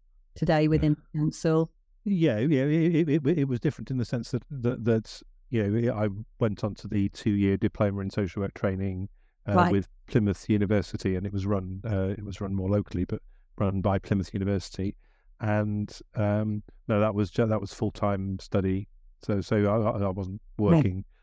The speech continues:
Speaker 2: at all during that two-year period, which is, which is very nice. But I was being, working,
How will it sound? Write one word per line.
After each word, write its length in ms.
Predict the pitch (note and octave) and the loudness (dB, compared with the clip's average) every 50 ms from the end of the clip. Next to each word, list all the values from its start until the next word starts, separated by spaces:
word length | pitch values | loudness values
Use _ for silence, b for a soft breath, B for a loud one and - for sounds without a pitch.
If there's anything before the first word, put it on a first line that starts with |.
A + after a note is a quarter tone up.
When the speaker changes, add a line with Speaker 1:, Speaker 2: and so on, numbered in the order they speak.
| _ - - | _ -12 -10
Speaker 2:
at 160 | - - - A2 | -10 -4 -2 0
all 220 | G2+ F#2+ F#2+ F#2 | 0 2 0 0
during 440 | - - G2+ F#2 F#2 F#2+ F#2+ F#2 - - - - _ - | 2 2 2 2 0 -2 -4 -6 -8 -12 -20 -10 _ -4
that 180 | G#2 - - - | -4 -4 -4 -4
two-year 380 | - G#2 F#2+ F#2+ G2 G2 F#2 - - | 0 0 2 2 2 0 -2 -4 -4
period, 260 | - G#2 F#2 F2+ - - _ _ _ _ _ _ _ _ _ _ _ _ _ _ _ _ _ _ _ | -2 -2 -2 -2 -4 -8 _ _ _ _ _ _ _ _ _ _ _ _ _ _ _ _ _ _ _
which 120 | - G#2 - | -4 -2 0
is, 120 | G2+ G2+ B2 - _ | 0 0 0 -2 _
which 120 | - A2 | -2 -2
is 60 | G2+ G#2+ | 2 4
very 140 | A2+ A2 | 4 4
nice. 220 | A#2 A2+ F#2 - - | 4 4 2 -2 -6
But 140 | - - F#2+ | -6 -4 -4
I 20 | |
was 100 | G2 - | -4 -2
being, 220 | - - G#2+ B2 G#2+ | 0 0 2 2 4
working, 360 | A2 G2+ - - G#2 F#2+ | 2 2 2 -2 -6 -12